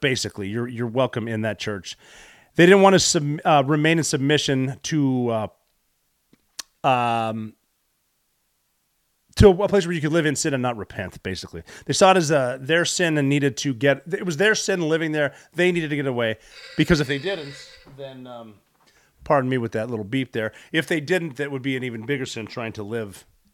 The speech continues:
live there like that. So, um, when they left, eh, they, they did sort of say they're gonna go represent the New World, but they didn't really give a rip about the crown, but they knew, they knew they would do, they would be able to do that if, um, if and when, you know,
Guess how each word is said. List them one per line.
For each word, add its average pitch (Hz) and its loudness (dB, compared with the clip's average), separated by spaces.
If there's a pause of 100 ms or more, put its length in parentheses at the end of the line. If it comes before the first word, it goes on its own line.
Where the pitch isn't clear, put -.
live 131 0
there 104 -4
like 110 -6
that. 90 -8
So, 127 2
um, 113 -2 (960)
when 190 8
they 185 8
left, 180 8
eh, 180 -4
they, 180 0
they 170 4
did 165 8
sort 185 4
of 180 2
say 185 4
they're 165 4
gonna 143 2
go 147 0
represent 143 -2
the 147 -4
New 143 -2
World, 143 -2
but 131 -6
they 143 -2
didn't 151 -2 (160)
really 143 0
give 131 0
a 120 -2
rip 123 -4
about 123 0
the - -6
crown, 127 -4
but 110 -10
they 113 -2
knew, 131 -6
they 143 -4
knew 143 -2
they 135 0
would 110 -6
do, 131 -2
they 147 -2
would 139 -2
be 156 0
able 165 0
to 151 -6
do 143 -2
that 127 2
if, 131 -6
um, 107 -6
if 147 -6
and 123 -6
when, 113 -6 (200)
you 117 -8
know, 87 -8